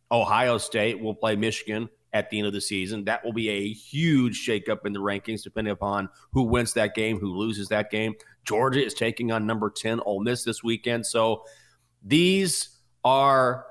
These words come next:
these are set for now, but do you have an issue with the top four, at least as we're talking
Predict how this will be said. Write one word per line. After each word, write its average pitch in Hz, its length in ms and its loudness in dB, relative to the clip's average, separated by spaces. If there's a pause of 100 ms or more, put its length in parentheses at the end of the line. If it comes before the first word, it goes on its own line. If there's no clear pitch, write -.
(640)
these 165 220 -2
are 196 80 4
set 208 340 2
for 180 220 0
now, 147 640 2
but 120 160 0
do 135 80 4
you 143 80 6
have 135 100 2
an 131 80 2
issue 135 380 2
with 123 480 2
the 110 80 -2
top 120 400 0
four, 113 580 2 (580)
at 113 140 -2
least 127 380 -6
as 123 340 0
we're 113 140 -4
talking 107 540 -2